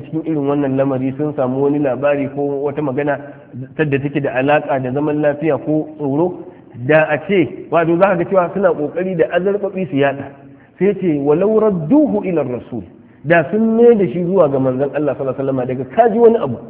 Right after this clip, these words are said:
to, kar ka gaya ma abokinka, tafi gun manzon Allah sallallahu alaihi wasallam, je ka gaya masa. Kaga kenan ashe in ka ji wani abu,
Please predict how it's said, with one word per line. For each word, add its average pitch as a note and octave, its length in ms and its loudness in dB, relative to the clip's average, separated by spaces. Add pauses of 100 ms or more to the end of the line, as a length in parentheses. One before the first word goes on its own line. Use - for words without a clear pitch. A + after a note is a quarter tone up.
(180)
to, D#3 120 0
kar G3 160 0
ka F3+ 80 -4
gaya D#3+ 180 4
ma C3+ 160 0
abokinka, C#3 440 -4
tafi C#3 240 -4
gun G#3 160 2
manzon C3+ 260 -2
Allah D3 180 -2
sallallahu C3 200 -8
alaihi C#3 40 -6
wasallam, B2+ 180 -4
je C#3+ 60 -2
ka C3+ 120 -8
gaya A#2 160 -4
masa. G2+ 200 -12 (540)
Kaga G3+ 300 4
kenan F#3 260 2
ashe D#3 180 0
in F#3 100 -2
ka G#3 100 2
ji G3 80 0
wani A3+ 140 6
abu, F3+ 180 2